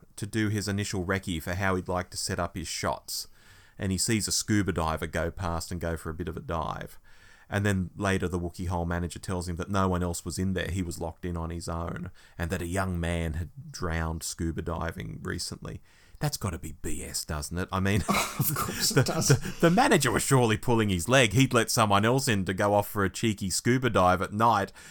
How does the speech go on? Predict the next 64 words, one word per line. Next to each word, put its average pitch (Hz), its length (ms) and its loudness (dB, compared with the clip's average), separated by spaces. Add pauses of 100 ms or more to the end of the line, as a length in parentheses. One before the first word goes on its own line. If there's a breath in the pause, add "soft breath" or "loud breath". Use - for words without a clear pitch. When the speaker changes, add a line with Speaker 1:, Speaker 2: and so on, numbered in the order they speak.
(120 loud breath)
Speaker 1:
and 104 200 2
was 107 100 2
just 107 240 0
making 104 380 2
this 107 180 0
up 139 220 2
for 107 100 -2
Michael 92 400 0
E. 87 60 -2
Bryant, 82 400 -4
sure. 123 420 2
Speaker 2:
Surely, 156 640 6
yes. 135 260 2
I, 151 140 6 (100)
I've, 160 100 6
I've 175 200 6
always 151 220 4
assumed 131 400 0
so, - 140 0
yes. 90 220 -2
But 233 120 -6
it's - 100 -6
a 226 60 2
good 214 200 4
story. - 540 -2
Speaker 1:
<laughs> - 40 4 (180)
It 135 100 0
is 110 160 0
a 104 40 -4
good 98 160 -8
story. 98 260 -8
Speaker 2:
And, 269 80 6
and, 277 140 6
and - 80 0
Speaker 1:
Anyway. 202 140 10
Speaker 2:
sorry, 240 220 8
but 220 160 -4 (300)
let, 233 100 8
let 233 140 8
me 226 40 6
just, - 220 4
just - 220 0
say 160 240 2
in 151 40 -2
response 147 340 -4
to 143 60 -4
what 160 120 -2
you 160 100 2
said 147 180 -2
before 147 280 -2
you 143 80 0
go 147 240 2
on. 139 180 0 (140 loud breath)
I, 196 240 6
I 190 40 8
totally 190 440 4
agree. 156 240 0
I 202 60 -6
think 151 200 -4
the 151 80 -4
Wookiee 147 280 -4
Hole 139 120 -2
stuff 143 300 -6
is 139 220 -6